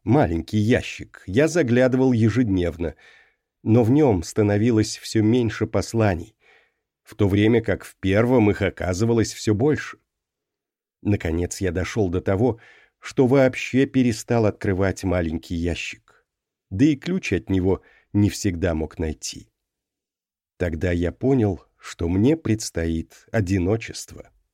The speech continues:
Я сидел у открытого окна,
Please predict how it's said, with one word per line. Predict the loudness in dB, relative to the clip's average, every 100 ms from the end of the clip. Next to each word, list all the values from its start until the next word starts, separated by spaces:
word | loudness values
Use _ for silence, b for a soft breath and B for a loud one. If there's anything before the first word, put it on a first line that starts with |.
| _ _ _ _ _ _ _ -8
Я | -4 -2
сидел | -4 -8 -4 -4
у | -4
открытого | -6 -6 -6 -6 -6 -8
окна, | -6 -2 -2 -4